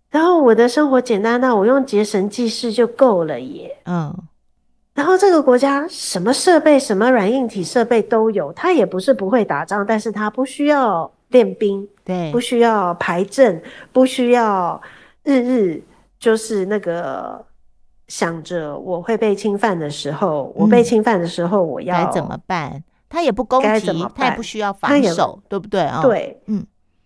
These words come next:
Speaker 1: 但是这些知识他都有。
Speaker 2: 嗯。
Speaker 1: 于是他会有兵，但是他无所成之。然后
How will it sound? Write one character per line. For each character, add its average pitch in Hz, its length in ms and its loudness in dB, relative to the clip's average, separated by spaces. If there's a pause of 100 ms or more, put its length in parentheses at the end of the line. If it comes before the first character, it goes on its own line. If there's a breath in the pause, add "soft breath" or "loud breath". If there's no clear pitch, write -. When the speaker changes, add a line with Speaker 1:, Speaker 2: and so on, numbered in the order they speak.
(140)
Speaker 1:
但 403 100 2
是 403 100 4
这 392 140 6
些 370 120 8
知 370 180 2
识 359 160 2
他 330 160 2
都 339 180 4
有。 196 320 0 (220)
Speaker 2:
嗯。 190 240 -4 (100)
Speaker 1:
于 226 140 2
是 294 160 2
他 294 160 2
会 277 160 6
有 160 120 4
兵， 202 360 -2
但 262 160 2
是 254 160 -4
他 233 260 -2
无 208 160 -6
所 147 240 -8
成 143 380 -10
之。 165 360 -12 (600)
然 233 140 -4
后 226 680 0